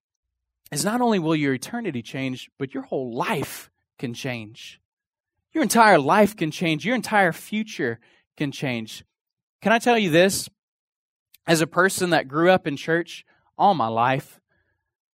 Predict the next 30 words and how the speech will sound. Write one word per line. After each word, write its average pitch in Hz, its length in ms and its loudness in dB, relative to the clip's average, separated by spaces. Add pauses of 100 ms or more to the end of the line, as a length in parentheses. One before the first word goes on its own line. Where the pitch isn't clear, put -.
(140)
uh, 139 40 -8
I, 143 340 4 (240)
I 143 180 0
mean, 147 240 -2
I've 139 200 2 (200)
probably 180 320 4
been 147 280 0
in 143 180 -10
more 151 180 -4
church 156 340 -4
services 147 680 -2
or 135 300 2 (120)
as 147 380 0
many, 143 380 -4 (500)
probably 208 220 2
not 165 160 4
as 131 120 0
many 143 160 -2
as 131 140 -4
Brandy, 143 440 -2
but, 139 380 2 (560)
uh, 139 300 4
and 143 160 0
the 156 180 0
emails, 165 340 2
but, 147 300 4
but 147 160 0
a 120 60 2
lot. 143 380 4 (1160)
Um, 143 540 2